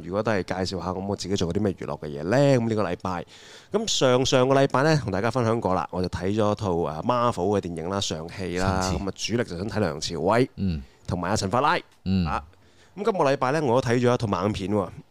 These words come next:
Speaker 1: 即係其實就今日就我都睇咗套猛片喎。
Speaker 2: 係。
Speaker 1: 噉呢，就係呢一個，嗱，點解我，我其實一，不嬲都冇開，冇話特別追開呢一個series嘅電影嘅。
Speaker 2: 嗯。
Speaker 1: 但係今集呢，我就覺得一定要睇啦。噉就係咩呢？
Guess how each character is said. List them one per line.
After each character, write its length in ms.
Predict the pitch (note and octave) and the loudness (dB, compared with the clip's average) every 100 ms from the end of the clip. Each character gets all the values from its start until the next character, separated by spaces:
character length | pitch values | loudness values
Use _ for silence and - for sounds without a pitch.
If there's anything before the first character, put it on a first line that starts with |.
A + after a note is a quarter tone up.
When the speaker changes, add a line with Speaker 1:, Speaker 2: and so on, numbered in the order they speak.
| - | -10
Speaker 1:
即 100 | C3 | -4
係 120 | G2+ D#2 | -4 -4
其 200 | C#2+ E2+ | -10 -14
實 140 | C#2 | -14
就 120 | D#2+ | -8
今 180 | G#2 G#2+ | -2 -2
日 80 | D#2 | -2
就 200 | C2+ E2 | -4 -4
我 100 | G2 | -2
都 80 | F#2 | -2
睇 40 | |
咗 40 | F2 | -4
套 40 | |
猛 240 | E2+ D2 E2 | -4 -8 -10
片 180 | E2 | -8
喎。 100 | D#2+ - | -8 -10
Speaker 2:
係。 320 | E2+ E2+ F2 F2+ - - - - | -4 0 0 0 -8 -18 -18 -12
Speaker 1:
噉 100 | - D3 | -2 0
呢， 100 | E3 - - _ _ _ _ _ _ _ _ - | 0 -2 -20 _ _ _ _ _ _ _ _ -4
就 200 | G#2+ G#2+ | -2 0
係 140 | G#2+ | 0
呢 60 | B2 | 0
一 100 | D3 | -2
個， 140 | - G#2 G2 G2 G2+ - | -2 0 0 0 -2 -4
嗱， 60 | F2+ | -6
點 140 | B2 | -2
解 60 | D#3 | 0
我， 100 | A#2+ A#2+ | 2 2
我 140 | A#2+ A#2+ | 0 -4
其 100 | F#2 | -4
實 200 | A#2 F3 | 0 0
一， 40 | E3+ - - F#3 - - | 0 -20 -20 -18 -18 -6
不 80 | - | -4
嬲 200 | C#3+ E3+ | 4 4
都 60 | E3+ | 6
冇 240 | G2 A2 | 6 6
開， 260 | C3 D3 - | 6 4 4
冇 140 | G#2 G#2+ | 0 2
話 80 | A2 | 2
特 100 | F2+ | -2
別 100 | G2 | -4
追 220 | - C#3 C3+ | 0 4 4
開 180 | C3 B2+ | 4 4
呢 80 | |
一 80 | B2 | 4
個 100 | - | 0
series 460 | F#2 A2+ G#2 - - | -2 0 0 0 -8
嘅 300 | D2+ D2 C#2 G2+ F2 D2 | -6 -6 -2 0 0 -4
電 240 | F2 D2+ | -8 -8
影 120 | E2 | -4
嘅。 100 | F#2+ | -4
Speaker 2:
嗯。 60 | - - - - - | -4 -16 -20 -20 -6
Speaker 1:
但 100 | G#2 | -2
係 140 | - | 0
今 160 | G3+ F3+ | 2 4
集 80 | C#3+ | 4
呢， 220 | G#2 C#3 | 2 2
我 80 | A#2 | 2
就 60 | G2+ | 0
覺 60 | |
得 80 | B2+ | 0
一 280 | C3+ - F#2 | -2 -4 -4
定 100 | F2+ | 2
要 140 | F#2+ | 4
睇 220 | G2 E2+ | 4 4
啦。 120 | F#2+ - _ - - | 4 2 _ -16 -2
噉 120 | C#3 | 0
就 80 | B2 | 2
係 60 | |
咩 140 | G2+ A2+ | 2 2
呢？ 160 | A#2 | 2